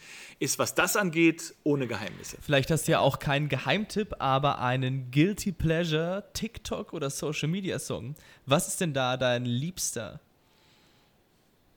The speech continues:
Speaker 1: Ein, ein Song von TikTok oder Social Media? Also das ist, äh, eine gute Frage, denn das wechselt immer, ne? Ich hab, wie man, man hört ein Musikstück und findet es ganz toll und dann hat man das, äh, zwei Wochen lang im Ohr und dann irgendwann wird's immer langweilig, ja? Und, äh,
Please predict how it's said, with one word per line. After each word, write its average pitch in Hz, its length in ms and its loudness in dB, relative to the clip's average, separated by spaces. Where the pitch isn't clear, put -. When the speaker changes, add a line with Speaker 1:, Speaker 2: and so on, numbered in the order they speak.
Speaker 1:
Ein, 131 200 -2
ein 127 160 -4
Song 214 280 6
von 180 220 2
TikTok 220 460 0
oder 170 200 2
Social 165 320 2
Media? 170 480 -2
Also 151 240 6
das 208 180 4
ist, 226 160 0
äh, 175 120 4
eine 165 180 2
gute 208 180 2
Frage, 180 360 4
denn 160 160 4
das 151 180 2
wechselt 185 340 2
immer, 95 240 -6
ne? 127 220 -2
Ich 151 100 -2
hab, 151 240 -4
wie 160 100 2
man, 135 440 -2
man 139 160 -2
hört 190 160 6
ein 156 160 -4
Musikstück 170 500 -2
und 147 80 -4
findet 160 160 -4
es - 60 -10
ganz 135 180 -6
toll 175 260 2
und 160 60 0
dann 139 160 -2
hat 156 140 -4
man 139 80 -2
das, 139 220 -2
äh, 135 180 0
zwei 151 240 4
Wochen 160 180 0
lang 143 140 -2
im 127 100 -4
Ohr 175 220 6
und 170 60 4
dann 143 100 2
irgendwann 131 320 -2
wird's 123 140 -4
immer 110 160 -4
langweilig, 92 480 -6
ja? 101 180 -6
Und, 117 240 -6
äh, 117 180 -2